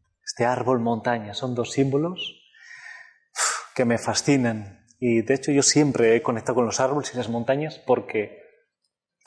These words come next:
lo necesito para tomar tierra, porque estoy siempre pensando, ideando cosas, pintando, y estos artistas estamos demasiado en las nubes. <laughs> Entonces hace falta aterrizar.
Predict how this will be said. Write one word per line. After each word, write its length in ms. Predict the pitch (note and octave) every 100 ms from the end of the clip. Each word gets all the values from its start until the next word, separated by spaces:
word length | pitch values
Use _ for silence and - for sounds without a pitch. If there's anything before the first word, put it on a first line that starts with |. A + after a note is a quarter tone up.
| - B2
lo 160 | B2
necesito 560 | A2+ G#2+ A2 D3+ - - -
para 200 | A#2 A2+
tomar 280 | A#2+ A#2+ -
tierra, 380 | B2+ A2+ G2+ -
porque 400 | A2+ - A2 - - - -
estoy 180 | - A#2+
siempre 280 | B2 A#2 A2+
pensando, 600 | G#2+ G2+ B2 B2 B2 B2
ideando 480 | G#2+ A2 B2+ A#2
cosas, 320 | - A#2+ B2 -
pintando, 560 | A2+ G#2+ C3 C3 B2+
y 260 | A#2 A2+ A2 - -
estos 260 | A#2+ C#3 B2
artistas 520 | A2 - - - B2
estamos 360 | - B2+ A#2+ -
demasiado 340 | A2+ G#2 D3
en 60 | A2
las 80 |
nubes. 360 | C3 C#3+ A2 - - - -
<laughs> 920 | D#3 - - - - - - - -
Entonces 300 | B2+ A#2+ D3
hace 160 | D3+ C3+
falta 600 | C#3 C3+ C#3+ C3+ - -
aterrizar. 880 | - B2 C3 A#2+ A#2 C3 G#2 -